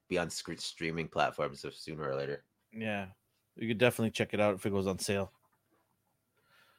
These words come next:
Speaker 2: Anything else you wanna add to the repertoire?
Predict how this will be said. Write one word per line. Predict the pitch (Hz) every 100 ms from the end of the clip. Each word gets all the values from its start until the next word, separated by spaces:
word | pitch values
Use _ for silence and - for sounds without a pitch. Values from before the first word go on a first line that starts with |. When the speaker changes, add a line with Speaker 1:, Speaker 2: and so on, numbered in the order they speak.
| _ - _ _ _ _ _ -
Speaker 2:
Anything | 170 185 180
else | 214 -
you |
wanna | 185 151
add | 123 147 123 -
to | 113
the | 113
repertoire? | 104 110 110 - 104 85